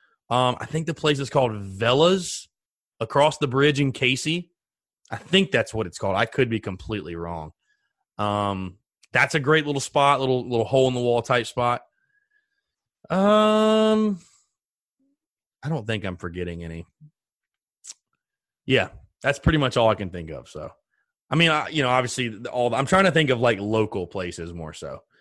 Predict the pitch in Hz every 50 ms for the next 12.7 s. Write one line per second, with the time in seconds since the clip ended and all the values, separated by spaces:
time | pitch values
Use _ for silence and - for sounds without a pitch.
0 | _ _ _ - 107 117 123 107 95 87 117 120 123 139 147 143 123 - 131 127
1 | 127 131 113 127 135 131 113 113 120 123 123 127 - 139 139 139 135 - - -
2 | - 392 440 - - - - _ _ _ _ _ _ _ - 120 120 117 110 135
3 | 135 - 127 123 120 117 123 - 127 131 139 127 135 127 110 - 139 147 156 147
4 | - _ _ 415 466 - - - - _ _ _ _ _ _ _ _ _ - 107
5 | 98 92 85 80 78 76 - - - 101 90 85 76 73 - _ _ - - -
6 | - - _ _ - - 127 131 131 151 170 156 139 - - 208 220 240 220 214
7 | 208 196 - - 175 165 156 - 156 151 131 147 143 143 135 131 135 131 127 113
8 | 120 117 110 113 113 113 - - _ _ _ _ _ _ _ _ - 117 117 117
9 | 117 117 117 117 110 - _ - - 170 180 180 175 143 120 131 156 151 151 151
10 | 147 147 143 139 135 - - _ _ _ _ _ _ - 117 131 127 127 127 123
11 | 120 110 110 143 151 131 156 175 180 180 175 170 175 175 160 147 165 170 170 175
12 | 170 147 151 139 143 147 139 139 135 127 113 101 -